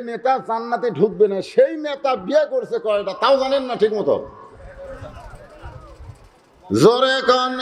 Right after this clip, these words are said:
এগারো। আরো জোরে, জোরসে বলুন। এরপরে জানার এই মুখ বন্ধ না থাকে।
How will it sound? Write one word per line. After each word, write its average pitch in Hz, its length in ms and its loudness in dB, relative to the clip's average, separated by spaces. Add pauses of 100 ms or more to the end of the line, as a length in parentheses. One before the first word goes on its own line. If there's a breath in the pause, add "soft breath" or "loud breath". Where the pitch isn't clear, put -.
(220)
এগারো। 254 580 0 (1400)
আরো 254 260 2 (120)
জোরে, 262 380 2 (1200)
জোরসে 233 500 2
বলুন। 262 380 0 (1200)
এরপরে 214 440 2
জানার 196 280 -2
এই 185 100 -2
মুখ 196 180 0
বন্ধ 180 200 -2 (120)
না 123 80 -4
থাকে। - 240 -16